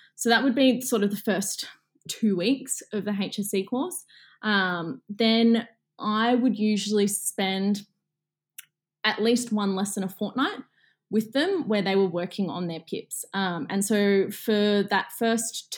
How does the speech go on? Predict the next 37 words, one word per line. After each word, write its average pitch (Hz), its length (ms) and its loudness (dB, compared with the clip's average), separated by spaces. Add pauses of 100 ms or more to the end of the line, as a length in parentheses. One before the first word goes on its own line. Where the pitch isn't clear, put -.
term, 180 520 0
or 170 160 -6
term 175 300 -4
four, 170 380 -2 (340)
um, 180 500 0
they 202 160 4
would 196 300 2
be, 180 600 0 (480)
uh, 175 380 0
designing 254 420 4
a 254 60 6
proposal, 247 760 2 (200)
first 202 420 -2
of 185 120 -4
all, 226 280 2
based 202 300 0
on 190 140 -2
their 180 260 -4
preliminary 175 580 -2
research. - 720 -8 (300)
Um, 175 560 0
I'd 202 260 4
be 220 100 4
meeting 202 440 4
with 196 160 0
them 180 280 -2
quite 185 280 -2
regularly 180 520 -2
to - 100 -10
try 175 260 -6
and 180 100 -2
narrow 175 360 -2
down 165 340 -4
or 170 120 -6
tweak 175 400 -6
their 156 120 -6
topics - 580 -6